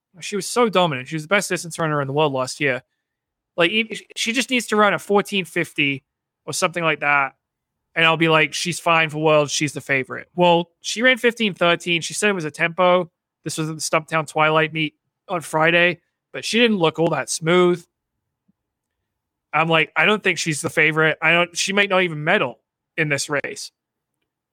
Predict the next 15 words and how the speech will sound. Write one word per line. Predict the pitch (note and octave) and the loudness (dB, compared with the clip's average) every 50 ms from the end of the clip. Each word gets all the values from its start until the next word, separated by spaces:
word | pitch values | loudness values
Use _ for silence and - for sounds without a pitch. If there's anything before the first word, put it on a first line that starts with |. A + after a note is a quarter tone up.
| _ - | _ 0
But | F#3 F3+ | 2 4
we | F#3 G3+ | 6 6
also | G#3+ A3+ G#3+ A3 G3+ F#3 | 6 6 4 4 4 4
learned | F3+ F3+ F3+ E3+ - | 4 4 2 2 2
Francine | - F#3+ F3+ - - G#3 G3+ G3+ | 2 2 2 2 0 0 2 2
Niensaba, | G3 F#3 F3 - G3 G3+ A3+ G3+ E3 C#3 B2+ C3+ | 0 -2 0 2 4 4 4 4 2 -2 -4 -6
she | - - G3 G#3 | -4 0 2 4
would | G#3+ G#3 | 6 6
have | G3+ F#3 | 6 4
been | F#3+ F#3 | 4 2
among | F3 F3 E3+ E3+ | 2 2 2 0
the | E3+ D#3+ | 0 -2
favorites. | - E3+ E3 D#3+ D#3 E3+ E3+ E3 - - _ _ _ _ _ _ | 0 0 0 0 2 0 -2 -2 -4 -12 _ _ _ _ _ _
She's | - - A3 A#3+ B3 F#3 | -6 0 2 2 2 4
out. | F3+ D#3+ D#3+ D#3+ E3+ - | 4 4 4 4 2 0